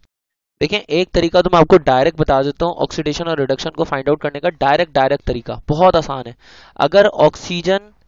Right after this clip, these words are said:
add हो रहे हैं, oxygen gain हो रहे हैं, तो इसका मतलब है oxidation, और अगर oxygen loss हो रहे हैं, oxygen loss हो रहे हैं, तो इसका मतलब ये है,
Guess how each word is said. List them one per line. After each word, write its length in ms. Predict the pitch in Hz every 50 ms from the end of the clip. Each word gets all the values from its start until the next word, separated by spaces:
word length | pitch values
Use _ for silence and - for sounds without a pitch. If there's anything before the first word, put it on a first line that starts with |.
| _ _ -
add 300 | 151 160 165 170 175 175
हो 180 | 165 160 160 160
रहे 280 | 156 160 156 156 156 156
हैं, 220 | 160 170 180 190 _ _ _ _ - -
oxygen 380 | 147 147 - - 160 160 175 170 143 139
gain 240 | 147 151 165 170
हो 160 | 170 170 165 160
रहे 120 | 165 165
हैं, 60 | 170
तो 80 | - 170
इसका 220 | 156 - - 160
मतलब 300 | 151 143 139 147 147 143
है 140 | 160 175 185 _ _ - - - _ _ _ -
oxidation, 720 | - 147 139 - - - 160 143 139 135 139 - - 165 175 _ _ _ _ _ _ _ _ _ _ _ -
और 260 | 143 147 156 170 170
अगर 300 | - - 143 143 175 175
oxygen 520 | 180 - 143 143 - - 170 160 170 160 139 _ _ _ _ _ _ _ -
loss 480 | 147 143 143 143 147 160 180 196 - -
हो 140 | 175 160 156
रहे 320 | 151 156 156 156 156 151
हैं, 280 | 151 156 156 160 180 196 _ _ _ _ _ _ -
oxygen 360 | 156 156 - - 165 156 175 175 170
loss 420 | 151 139 135 143 151 170 - - 170
हो 100 | 160 156
रहे 280 | 151 151 151 156 156
हैं, 140 | 156 170 175
तो 140 | - 175 -
इसका 300 | - 143 - - - 165
मतलब 300 | 156 151 147 151 147 147
ये 120 | 147 143
है, 140 | 147 165